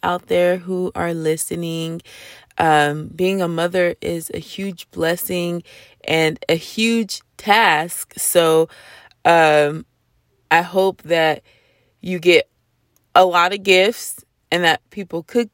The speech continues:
for you or take you out. Um, and I hope that you get some rest if you can. Um, but yeah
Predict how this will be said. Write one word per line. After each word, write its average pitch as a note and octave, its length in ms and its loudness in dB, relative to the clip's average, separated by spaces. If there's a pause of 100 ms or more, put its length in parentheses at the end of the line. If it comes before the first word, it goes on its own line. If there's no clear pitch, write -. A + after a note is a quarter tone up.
(140)
for A3+ 160 -4
you A3 280 0
or E3+ 100 2
take - 260 -10
you - 100 -10 (100)
out. A3+ 520 2 (520)
Um, E3+ 760 2 (1000)
and E3+ 280 0
I F3 100 -2
hope F3+ 160 -4
that D#3+ 180 0
you E3+ 360 -8 (320)
get - 240 0
some E3 260 -4
rest - 640 -2 (340)
if D#3 160 -8
you - 80 -16
can. D3 400 -6 (800)
Um, D3+ 540 2 (580)
but E3+ 140 2
yeah C#3 240 0